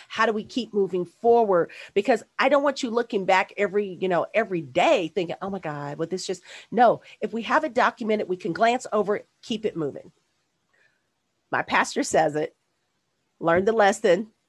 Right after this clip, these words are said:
forget the details, and keep it moving. Learn your lesson,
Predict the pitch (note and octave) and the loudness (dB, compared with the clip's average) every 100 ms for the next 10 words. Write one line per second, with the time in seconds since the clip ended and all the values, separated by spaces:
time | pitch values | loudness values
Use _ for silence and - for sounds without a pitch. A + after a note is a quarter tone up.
0 | _ - D3+ G3+ - A3+ D#4 D4+ B3 F3 | _ -10 -2 -2 -2 0 0 2 2 2
1 | D3 D3 - _ _ _ _ - G3+ A3 | 2 -2 -10 _ _ _ _ -4 -4 -4
2 | A3+ F#3+ _ _ _ _ _ F3 E3+ - | -8 -8 _ _ _ _ _ -2 -2 -4
3 | - _ _ D3+ E3 F3 B2 A#2+ - _ | -20 _ _ -8 -2 -2 -2 -10 -12 _
4 | E3+ F3+ A#3 G#3 F3+ - F3 | -2 0 2 2 0 0 -8